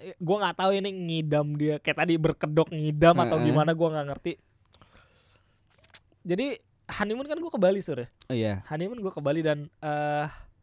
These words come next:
Speaker 2: Dan lu baby moon juga kan di sana?
Speaker 1: Iya, gua baby moon
Speaker 2: Heeh.
Speaker 1: juga. Nah, itu, itu, itu.
Speaker 2: Pas
Speaker 1: Nyambungnya ke
Speaker 2: baby moon
Speaker 1: situ,
Speaker 2: itu.
Speaker 1: nyambungnya ke situ. Jadi <clears throat> saat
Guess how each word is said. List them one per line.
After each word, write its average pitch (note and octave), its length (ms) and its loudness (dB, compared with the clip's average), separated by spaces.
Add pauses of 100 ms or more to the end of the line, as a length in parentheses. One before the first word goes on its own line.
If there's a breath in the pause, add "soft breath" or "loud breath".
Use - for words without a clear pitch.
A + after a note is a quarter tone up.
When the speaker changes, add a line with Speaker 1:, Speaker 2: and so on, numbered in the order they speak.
(220)
Speaker 2:
Dan C3 160 -2
lu F3+ 60 4
baby D3+ 240 2
moon C#3+ 120 4
juga D#3 220 0
kan D3+ 80 0
di D#3 80 -2
sana? C3 220 -4
Speaker 1:
Iya, F3 180 4
gua E3 160 4
baby D#3+ 240 4
moon C#3+ 160 -4
Speaker 2:
Heeh. C#3 80 -4
Speaker 1:
juga. D3 320 -2 (680)
Nah, F#3 120 -6
itu, F#3+ 160 2 (120)
itu, F#4+ 220 4 (120)
itu. E4 220 -4 (180)
Speaker 2:
Pas - 160 -20
Speaker 1:
Nyambungnya A#3 320 4
ke D3 80 4
Speaker 2:
baby C#3+ 100 4
moon C#3+ 140 4
Speaker 1:
situ, A#2 80 6
Speaker 2:
itu. A2 180 0
Speaker 1:
nyambungnya D4 300 -4
ke B3 80 -8
situ. A3 160 -8
Jadi A3 200 0 (220)
<clears throat> E3+ 240 6 (1500 soft breath)
saat F#3+ 300 -4